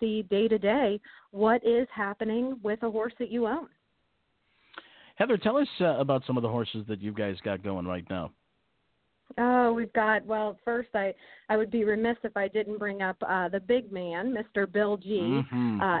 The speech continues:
Speaker 1: he is, uh, he's the Pacing for the Cure ambassador,
Speaker 2: Mm-hmm.
Speaker 1: and, uh,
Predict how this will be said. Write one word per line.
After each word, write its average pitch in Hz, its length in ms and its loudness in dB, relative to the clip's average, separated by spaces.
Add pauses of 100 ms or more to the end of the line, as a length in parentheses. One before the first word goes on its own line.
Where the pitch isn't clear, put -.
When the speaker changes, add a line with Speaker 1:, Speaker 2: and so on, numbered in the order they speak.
(100)
Speaker 1:
he 269 340 2
is, 226 320 2
uh, 254 180 2 (100)
he's 269 260 -8
the 247 80 -6
Pacing 247 500 -6
for 226 120 -8
the 226 80 -10
Cure 220 420 -6
ambassador, 196 800 -8 (400)
Speaker 2:
Mm-hmm. 202 300 0
Speaker 1:
and, 190 300 -2
uh, 180 240 0